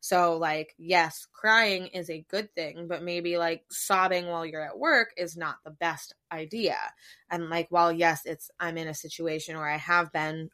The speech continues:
um, where I felt like I couldn't, couldn't contain it, I couldn't control the crying, um, it, it ends up being,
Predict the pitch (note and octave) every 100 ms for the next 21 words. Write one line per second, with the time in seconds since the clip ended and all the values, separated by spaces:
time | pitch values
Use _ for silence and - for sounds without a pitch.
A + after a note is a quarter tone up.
0 | - E3 D3+ D3+ D#3+ F#3+ E3 D3+ D3+ -
1 | D#3 D#3+ D#3 D3+ - - F3+ E3 - _
2 | _ _ _ - A#3+ D#4+ G#3+ - _ -
3 | F3 D#3+ F3 D#3+ D#3 D#3+ G3+ - F3+ E3
4 | G#3 A3 G3 F3 E3 E3 D#3+ D#3+ D3+ D#3
5 | E3 D#3 D3 D#3 E3+ F3+ _ - _ _
6 | F3 E3+ E3 D#3+ D#3 D3+ - _ _ _
7 | _ _ _ _ _ - F3 E3+ - -
8 | _ _ _ _ _ _ _ _ _ _
9 | _ _ _ _ _ _ _ _ _ _
10 | _ _ _ _ _ _ _ _ _ _
11 | _ - G3 G3 F#3+ F3+ F3 E3 - F3+
12 | E3+ E3 D#3+